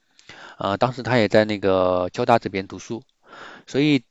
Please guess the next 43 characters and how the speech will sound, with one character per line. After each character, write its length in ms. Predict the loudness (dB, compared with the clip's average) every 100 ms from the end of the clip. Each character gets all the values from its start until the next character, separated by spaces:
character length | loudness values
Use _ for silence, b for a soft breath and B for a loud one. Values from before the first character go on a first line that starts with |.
| _
等 180 | 0 2
二 100 | 0
零 160 | -2 -2
一 120 | -4
五 100 | -6
年 160 | -6
的 60 | -8
时 140 | -8
候， 360 | -10 -8 -10 -12 _ -6
他 160 | -4
就 160 | -4 -6
考 220 | -6 -8
虑 120 | -8
回 300 | -12 -8 -8
法 200 | -4 -6
国 340 | -6 -12 -14 _ _ _ _ _ _
做， 460 | -8 -6 -6 -8 B B B B -16
呃， 200 | -12 -10
为 260 | -4 -4 -6 _ _ _
转 240 | -10 -10 -10
型 180 | -14
职 140 | -4 0
业 80 | 0
铁 180 | -2
三 200 | -6 -6
训 160 | -6 -6
练 240 | -6 -6 -10
做 140 | -14
准 180 | -14 -8
备。 220 | -8 -8 B B B B
因 80 | -10
为 80 | -8
其 160 | -6
实 100 | -2
这 140 | 4 4
个 80 |
时 100 | 2
候 300 | -2 -2 -2 -6 _ _ -20 -20 _ _ _ -16 0
他 180 | 4 4
已 100 | 2
经， 320 | -6 -8 -10 B B B B -10
呃， 540 | -6 -6 -6 -6 -10
在 800 | -2 4 6 6 4 0 -2 -4